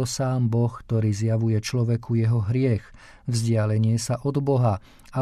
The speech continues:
od jeho projektu pre človeka, totiž aby sa stal podobným jeho obrazu a podobe. Vo svojej podstate teda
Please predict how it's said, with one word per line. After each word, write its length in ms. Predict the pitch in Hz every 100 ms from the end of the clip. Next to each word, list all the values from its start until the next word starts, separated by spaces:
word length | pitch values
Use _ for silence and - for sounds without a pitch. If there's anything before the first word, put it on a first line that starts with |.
| 139
od 80 | 139
jeho 320 | 147 143 127
projektu 640 | 127 139 147 143 - 147
pre 160 | - 165
človeka, 640 | - 120 104 107 120 110 - - -
totiž 320 | 127 123 113
aby 240 | 123 127
sa 160 | - 127
stal 320 | - 123 107
podobným 720 | 110 127 131 127 135 131 131
jeho 160 | 123 113
obrazu 560 | 107 107 117 117 123
a 80 | 123
podobe. 560 | 123 135 127 92 82 - - - - - - -
Vo 80 | 117
svojej 320 | - 123 107 101
podstate 640 | 135 - - 135 139 147 - - -
teda 400 | 135 131 117